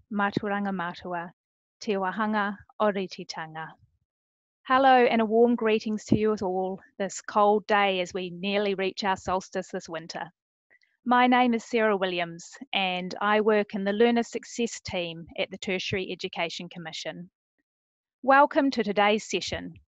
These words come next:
Teaching Online, Pedagogy and Practice.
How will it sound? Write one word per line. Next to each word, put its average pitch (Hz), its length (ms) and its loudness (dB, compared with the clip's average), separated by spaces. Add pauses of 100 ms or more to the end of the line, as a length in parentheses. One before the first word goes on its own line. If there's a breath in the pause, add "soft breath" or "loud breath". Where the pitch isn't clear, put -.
(340)
Teaching 277 520 0
Online, 190 720 2 (180)
Pedagogy 247 540 2
and 233 100 2
Practice. - 680 -4